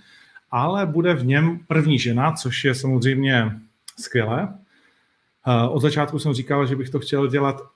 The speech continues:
s lidmi, kteří mě zajímají, a to samozřejmě nejsou pouze sportovci. Bude v něm žena, která má pětadvacet let,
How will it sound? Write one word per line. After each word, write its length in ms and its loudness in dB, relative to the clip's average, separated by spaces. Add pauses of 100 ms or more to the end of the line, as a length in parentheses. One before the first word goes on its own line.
(100)
s 120 -6
lidmi, 240 0
kteří 280 -6
mě 120 -2
zajímají, 540 0
a 80 -4
to 160 -8
samozřejmě 720 0
nejsou 380 -4
pouze 300 -2
sportovci. 800 -6 (760)
Bude 380 4
v 120 -4
něm 420 0 (200)
žena, 280 0
která 220 -2
má 180 0
pětadvacet 800 -2
let, 400 -6